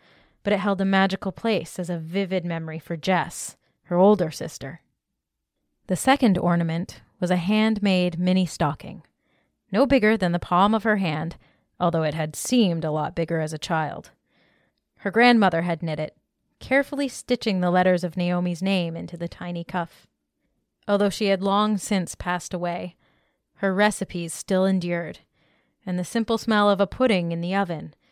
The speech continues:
or brandy butter on the stove brought her back for Naomi, if only for an instant.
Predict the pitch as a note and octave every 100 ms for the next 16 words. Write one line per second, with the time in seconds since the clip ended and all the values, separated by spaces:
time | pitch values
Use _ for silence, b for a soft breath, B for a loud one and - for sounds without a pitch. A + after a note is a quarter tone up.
0 | _ _ - E3 D#3+ F3 A#3+ G3 D#3+ D#3
1 | D3+ D#3 E3 - G#3 F3+ E3 - - _
2 | _ _ _ - E3+ G3 F3 G3+ G#3 -
3 | - F3 E3 E3 D#3+ D#3+ E3 _ _ _
4 | _ _ - F3 F#3 F3+ - F3 E3+ E3
5 | - E3+ -